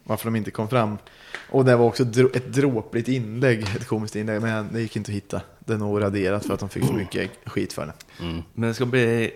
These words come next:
Speaker 3: spännande att se deras nästa satsning faktiskt.
Speaker 1: <laughs> Linköpings nästa satsning.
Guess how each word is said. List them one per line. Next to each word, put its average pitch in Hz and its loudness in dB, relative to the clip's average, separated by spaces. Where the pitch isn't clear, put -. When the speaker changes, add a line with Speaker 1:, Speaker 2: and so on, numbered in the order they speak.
Speaker 3:
spännande 123 0
att 131 2
se 113 2
deras 98 2
nästa - -2
satsning - -4
faktiskt. - -2
Speaker 1:
<laughs> - -4
Linköpings 139 6
nästa 127 4
satsning. 107 4